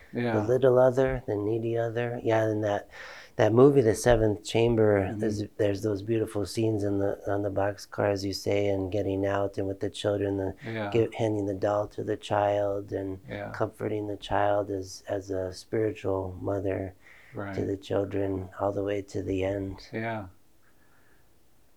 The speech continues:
Speaker 1: And I, I remember going to Auschwitz,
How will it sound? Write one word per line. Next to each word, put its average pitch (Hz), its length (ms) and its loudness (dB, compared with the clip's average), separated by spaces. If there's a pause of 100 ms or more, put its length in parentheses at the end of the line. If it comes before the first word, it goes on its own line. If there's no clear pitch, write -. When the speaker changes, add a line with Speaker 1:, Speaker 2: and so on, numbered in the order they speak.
(220)
Speaker 1:
And 131 120 -2
I, 160 160 -2
I 143 100 -6
remember 156 440 2
going 123 380 0
to 113 40 6
Auschwitz, 107 840 -2